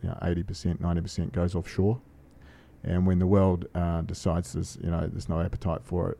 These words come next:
and you've just increased your production by sixty percent, it was really tough times. So Kirsty and I, you know, we'd established our vineyard, we'd spent all this money on this house, and then suddenly we found ourselves in quite difficult financial times.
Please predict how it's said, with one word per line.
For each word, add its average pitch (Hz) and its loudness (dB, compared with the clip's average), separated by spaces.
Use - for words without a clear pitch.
and 85 0
you've 85 -4
just - -6
increased - -2
your - -4
production 87 -2
by - -2
sixty - -6
percent, - -4
it 92 -2
was 85 -4
really 87 0
tough - -2
times. 85 -2
So 95 4
Kirsty 104 4
and 87 4
I, 90 4
you 87 4
know, 85 2
we'd 85 -4
established 87 0
our 85 2
vineyard, 90 2
we'd 90 -6
spent 92 0
all 80 2
this - -4
money 87 2
on 87 0
this 95 -6
house, 85 -2
and 90 -6
then 85 -4
suddenly 87 0
we - -2
found 80 -4
ourselves - -4
in - -6
quite - -2
difficult - -2
financial 90 -2
times. 117 0